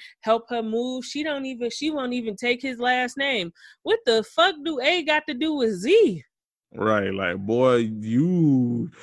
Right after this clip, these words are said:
Speaker 2: you reached for, you reached for Pluto with that, but you did it to be messy, which, which, in fairness, is something that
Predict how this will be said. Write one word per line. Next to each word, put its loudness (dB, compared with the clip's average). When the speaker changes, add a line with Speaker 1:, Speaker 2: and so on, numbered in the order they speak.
Speaker 2:
you 6
reached 2
for, -2
you 8
reached 6
for -4
Pluto 4
with -2
that, 4
but 2
you 0
did 6
it 2
to -2
be 2
messy, 2
which, 2
which, 4
in 4
fairness, 6
is 0
something 0
that 4